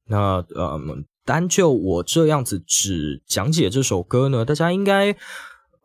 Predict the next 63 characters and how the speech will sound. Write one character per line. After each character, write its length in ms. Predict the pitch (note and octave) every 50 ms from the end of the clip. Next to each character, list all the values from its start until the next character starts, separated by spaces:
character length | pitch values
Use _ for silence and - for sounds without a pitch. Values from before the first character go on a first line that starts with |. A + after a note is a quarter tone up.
| - -
嗯， 640 | B2 A#2+ A#2+ A#2+ A#2+ B2 B2 B2 B2 B2 B2 B2+
会 220 | B2 - - F#3 F3
对 160 | E3+ F#3 E3+
这 180 | D#3+ - - D#3+
整 240 | D#3+ - - F#2
个 140 | F2+ F#2+ G2+
故 240 | - - D3+ B2+ A#2+
事 240 | A2+ - - B2 G#2
有 160 | F2+ F2 F#2
一 20 |
点 160 | F#2 F2+ E2+ D#2+
一 80 | G2
知 220 | G2 - F#2+ F#2+ G2
半 320 | G2 - G#2+ F#2 - -
解 320 | - - - - G1+ G1+ G1+ G1+
哦。 180 | G1+ - - A2+ A#2+ -
但 140 | - A#2 B2
它 160 | - - A#2+
其 200 | A#2 - - -
实 200 | - - F2 F2+
就 140 | E2 - F2
是， 380 | - - E2+ E2 C#2 B1+ B1+ - -
嗯， 400 | - A1+ G#1 G1+ G1+ G#1 - -
花 240 | - - - B2+ C3
了 80 | C#3 A#2+
非 160 | - C3 B2
常 180 | A#2 G#2+ G2 G2+
多 140 | G#2+ G#2
的 80 | G#2+ F#2+
篇 360 | - - - - A2 G#2 A2
幅 220 | G#2+ - - - -
在 140 | - D#2+
讲 180 | D#2+ - - C2
解 160 | E2 - -
这 140 | - - E2
一 120 | F2 F2+
整 200 | - - - -
个 140 | - - - -
故 220 | - - E2 C2 A1
事 400 | - - - - - - G1+ - -
这 60 | A1
样 140 | A1 A1 -
子。 140 | - - - _ _ _ _ - - - _ _ _ _ _ _ _ _ _ _ _ _
有 140 | - A2+ A2
兴 160 | A2 - A3+
趣 120 | F#3 - A3
的 80 | E3 A#2+
朋 180 | - G#2+ G#2
友 140 | A2 G#2+ F#2+
也 120 | E2 C#2+ C2+
可 160 | - - G2+
以 120 | F#2+ E2+
去 180 | D#2+ - G#2 F#2+
找 320 | - - - - G1+ G1+ -
资 220 | - - G2 G2 G2
料 180 | G#2 G#2+ F2
来 160 | D#2+ A#1+ C2+ -
拜 280 | - - G2+ F2+ D2+ -
读， 280 | - - G#1 A1 A#1+
或 160 | - - F2
者 100 | - A1
是 220 | - - - D#2 C#2
去 240 | - - - -